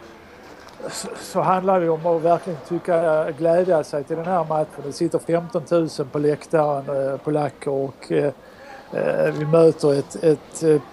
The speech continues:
polskt lag som bärs fram av publiken. Och, eh, eh, men där har vi tillbaka till det här läget igen.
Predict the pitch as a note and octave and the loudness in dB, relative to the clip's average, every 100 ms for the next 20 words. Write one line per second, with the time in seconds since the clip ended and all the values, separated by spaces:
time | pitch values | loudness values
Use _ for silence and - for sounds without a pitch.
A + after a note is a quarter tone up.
0 | - - - F3+ E3 C3+ - E3 E3 C3+ | -20 -20 -2 4 4 4 2 4 4 2
1 | - C#3 - F#3 D3+ C#3 - F#3 E3 D3 | -2 -4 2 4 4 2 0 0 0 -2
2 | - D3 D3+ D3+ B2+ - C3 D3 C#3+ - | -8 -4 -2 -2 -4 -10 -10 -8 -8 -10
3 | - D3 C3+ - - - - - - D#3 | -6 -4 -4 -10 -20 -20 -20 -16 -4 0
4 | D#3+ F#3+ A3 G3+ A#3 G#3+ G#3 G#3 A#3 G3+ | 2 6 6 6 4 4 0 2 2 2
5 | - F3 F#3 F#3+ A3+ F#3 F#3+ G3 F#3 - | 0 -4 -2 0 2 4 4 2 -4 -4
6 | F#3 F3 | -4 -4